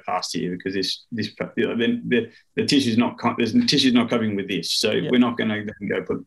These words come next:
Speaker 1: put into run. So
Speaker 2: Mm-hmm.
Speaker 1: I'll start with, you know, just double leg standing in front of me. "Have you got any pain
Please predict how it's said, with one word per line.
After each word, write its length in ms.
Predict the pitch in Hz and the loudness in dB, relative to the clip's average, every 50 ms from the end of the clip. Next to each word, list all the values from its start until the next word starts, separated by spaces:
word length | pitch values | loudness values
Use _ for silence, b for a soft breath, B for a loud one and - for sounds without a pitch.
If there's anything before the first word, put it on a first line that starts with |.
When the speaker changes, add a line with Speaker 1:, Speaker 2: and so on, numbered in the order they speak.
| _ - | _ -8
Speaker 1:
put 100 | - - | -4 -4
into 160 | 107 95 95 | -2 -2 -2
run. 240 | 90 92 90 85 87 | -2 -4 -4 -6 -6
So 200 | - 104 104 101 | -4 -4 -4 -4
Speaker 2:
Mm-hmm. 600 | 101 - - - 160 156 - - _ - 123 - | -4 -8 -16 -16 -14 -14 -14 -18 _ -16 -4 0
Speaker 1:
I'll 80 | 139 147 | 0 0
start 280 | 143 - 160 143 135 | 2 2 0 0 2
with, 120 | 123 117 107 | 0 2 2
you 140 | 107 101 104 | 2 0 0
know, 60 | 101 - _ _ - - 131 - - | -6 -10 _ _ -12 -12 -10 -4 -2
just 180 | 175 165 - - | 0 0 0 2
double 220 | 151 131 120 123 | 0 2 2 2
leg 160 | 117 110 107 | 2 0 0
standing 280 | - - 127 135 127 120 | 0 0 2 4 4 4
in 80 | 120 117 | 4 4
front 160 | 143 143 135 | 4 0 0
of 60 | 110 | 0
me. 140 | 98 90 - _ _ - - | 0 -4 -6 _ _ -18 -8
"Have 100 | - 113 | -6 -2
you 40 | 120 | -2
got 100 | 135 - | 0 2
any 120 | - 120 | 0 0
pain 280 | 113 - 113 113 110 | 0 0 -2 -2 -2